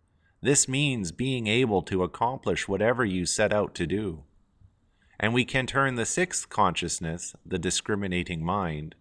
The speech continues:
into the wisdom of profound observation. Within the eighth consciousness, the storehouse consciousness, you have to rid yourself of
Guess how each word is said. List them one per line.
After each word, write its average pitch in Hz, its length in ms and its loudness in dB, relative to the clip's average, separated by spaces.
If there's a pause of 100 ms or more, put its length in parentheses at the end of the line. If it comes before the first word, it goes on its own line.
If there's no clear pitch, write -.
(340)
into 156 280 2
the 135 120 2
wisdom 120 480 0
of 87 160 -2
profound 107 600 0
observation. 90 960 -2 (1120)
Within 104 420 4
the 95 220 -2
eighth 104 340 -2
consciousness, 87 960 -2 (240)
the 85 140 -2
storehouse 85 720 -2
consciousness, 76 1000 -6 (400)
you 107 180 2
have 113 360 4
to 107 120 -2
rid 104 320 2
yourself 92 520 0
of 95 160 -4